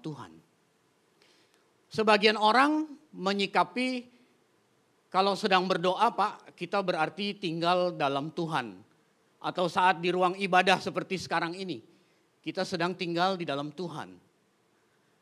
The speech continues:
Lalu bagaimana dengan ketika kita tidak sedang berdoa dan kita tidak berada di ruang doa?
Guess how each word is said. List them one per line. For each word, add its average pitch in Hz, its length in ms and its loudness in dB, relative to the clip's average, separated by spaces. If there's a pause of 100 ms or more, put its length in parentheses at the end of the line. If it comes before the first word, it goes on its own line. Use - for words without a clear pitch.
(420)
Lalu 247 320 2
bagaimana 214 480 4
dengan 220 480 2
ketika 247 480 0
kita 214 320 0
tidak 269 640 -2
sedang 202 480 2
berdoa 180 560 0
dan 190 320 -4
kita 180 480 -4
tidak 170 400 -4
berada 135 400 -4
di 185 160 -4
ruang 247 240 0
doa? 175 400 -2